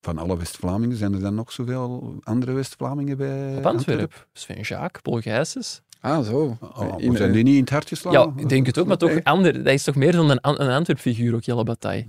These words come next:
Speaker 1: Ja.
Speaker 2: in mijn ogen.
Speaker 1: Ja.
Speaker 3: Het is een beetje een cultspeler aan het worden, hè, op die manier
Speaker 2: Ja,
Speaker 3: ook.
Speaker 2: zo een beetje Richie de Laat, eh, vibes krijg ik er
Speaker 1: Ja,
Speaker 2: wel bij.
Speaker 1: ook omdat je,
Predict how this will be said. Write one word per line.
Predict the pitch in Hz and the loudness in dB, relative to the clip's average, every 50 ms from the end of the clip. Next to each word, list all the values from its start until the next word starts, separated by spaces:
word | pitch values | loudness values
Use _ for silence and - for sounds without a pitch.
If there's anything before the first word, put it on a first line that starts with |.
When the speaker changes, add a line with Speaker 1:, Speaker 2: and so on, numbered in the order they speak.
| - | -6
Speaker 1:
Ja. | 95 95 90 | -4 0 0
Speaker 2:
in | - | 2
mijn | 123 113 104 107 107 | 2 2 2 0 0
ogen. | 104 104 107 110 - | 0 0 0 -2 -4
Speaker 1:
Ja. | - | -6
Speaker 3:
Het | - | -4
is | - | 0
een | 123 | 0
beetje | 139 139 185 185 | 2 2 4 2
een | 156 - - | 2 0 2
cultspeler | - 165 202 196 - - - 120 117 117 113 | 2 2 2 2 -2 -4 -2 0 0 2 0
aan | 110 | -2
het | 113 110 | -2 -2
worden, | 117 113 113 117 120 | -2 -2 -2 0 -2
hè, | 143 220 - - | -4 -4 -6 -8
op | 127 127 | -6 -2
die | 139 143 147 | 0 0 2
manier | 151 147 151 170 180 | 2 0 2 2 2
Speaker 2:
Ja, | 143 156 | 2 2
Speaker 3:
ook. | 170 175 - _ 185 165 | 0 -4 -10 _ -16 -16
Speaker 2:
zo | 151 - 147 | -6 -2 -2
een | 139 131 | 0 0
beetje | 131 131 - - | 0 0 2 2
Richie | 127 123 147 - - - 147 | 4 4 2 2 2 2 4
de | 139 | 4
Laat, | 127 127 131 147 147 - - - - | 4 4 4 2 0 0 -6 -12 -8
eh, | - 127 123 120 117 110 | -4 -2 -2 -2 -2 -4
vibes | 110 110 117 107 110 107 - | -4 -4 -2 -2 -2 -2 -4
krijg | - - 113 107 110 | -6 -6 -6 -6 -6
ik | 113 - | -6 -6
er | - 107 | -4 0
Speaker 1:
Ja, | 101 101 | 2 4
Speaker 2:
wel | 113 120 | 4 4
bij. | 107 110 - | 4 2 2
Speaker 1:
ook | - | 2
omdat | 123 117 117 110 104 101 | 2 4 4 6 6 6
je, | 101 95 95 85 78 | 6 4 2 0 -2